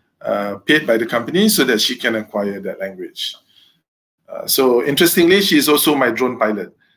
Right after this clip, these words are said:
So you can see that the people that I recruit are people who are multidisciplined, who can communicate, and who want to, uh, understand new knowledge and try new things. Yeah. And, and talking about drones, right?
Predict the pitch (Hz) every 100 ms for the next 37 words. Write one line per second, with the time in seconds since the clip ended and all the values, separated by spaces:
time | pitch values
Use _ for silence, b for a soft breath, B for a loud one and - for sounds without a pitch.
0 | _ _ - 131 123 120 117 135 151 143
1 | 139 190 170 117 127 - 131 151 135 123
2 | 113 120 127 - 185 196 123 110 127 -
3 | 131 127 120 120 113 107 101 98 95 98
4 | 113 120 - 123 113 107 - 131 151 -
5 | B B _ 113 120 110 113 120 123 -
6 | 170 - b b b b - 107 120 117
7 | 123 127 - 110 110 - _ _ _ 110
8 | 98 95 117 120 127 - - 127 120 110
9 | b b _ 127 127 123 117 123 120 -
10 | 101 95 - 113 95 101 - 95 - -
11 | - - _ _ _ _ _ _ _ _
12 | _ _ - b b b b b 139 143
13 | 151 147 147 156 156 190 170 131 117 113
14 | 135 156 107 92 90 101 131